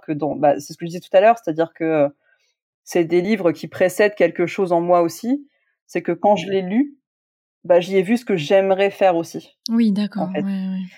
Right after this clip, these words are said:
Speaker 1: Euh, c'est-à-dire de pouvoir dire aux autres, euh, de, de me laisser, euh, de me laisser guérir, comme elle dit aussi, euh, dans, dans ce livre. Voilà, de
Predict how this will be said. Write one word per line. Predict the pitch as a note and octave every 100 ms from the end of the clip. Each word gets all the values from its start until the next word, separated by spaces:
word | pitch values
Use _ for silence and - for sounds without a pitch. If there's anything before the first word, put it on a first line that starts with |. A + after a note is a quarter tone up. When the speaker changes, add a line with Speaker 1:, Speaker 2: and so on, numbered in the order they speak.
| - _ _ E3
Speaker 1:
Euh, | D#3+
c'est-à-dire | D#3 F3 F#3 A#3+
de | F#3 F3
pouvoir | - - F3+ F#3+
dire | F3 G3+
aux | G3 F#3
autres, | G#3+ A#3 - G3
euh, | E3+ D#3+ D#3+
de, | D3+ E3 D#3+ D#3+
de | D3+
me | E3 E3
laisser, | D#3+ F3 - A3 D#4 - _ _ _ _ _ _ E3
euh, | D#3
de | D3+
me | E3 E3+
laisser | E3+ F3+ F#3
guérir, | E3 F3+ G3 C#4+ C#4+
comme | F3+ E3
elle | E3
dit | F3 A#3
aussi, | - - C#4
euh, | F#3+ D3+ D3 D3 D3
dans, | D3 D3
dans | C#3+ C#3+
ce | -
livre. | D#3 C4+ G#3 D#3 _ _ _ _ _
Voilà, | G3 A#3+ A3
de | E3 D3+ -